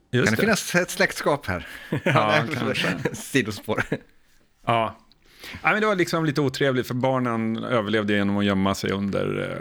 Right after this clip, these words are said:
Speaker 1: eh, döda föräldrar och sånt där. Usch.
Speaker 2: Ja.
Speaker 1: Sånt. Ja. Och kanske, mm, kanske har en, liksom, blev det inte så mycket.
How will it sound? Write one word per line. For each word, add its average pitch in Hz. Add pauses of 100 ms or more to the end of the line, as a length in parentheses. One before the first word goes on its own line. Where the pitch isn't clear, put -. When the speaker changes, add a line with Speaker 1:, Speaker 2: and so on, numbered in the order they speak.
Speaker 1:
eh, 107
döda 50
föräldrar -
och -
sånt -
där. -
Usch. - (320)
Speaker 2:
Ja. 110
Speaker 1:
Sånt. - (240)
Ja. - (760)
Och 165
kanske, 190
mm, 170
kanske 156
har 143
en, 135
liksom, 127 (200)
blev 117
det 143
inte 135
så 143
mycket. 127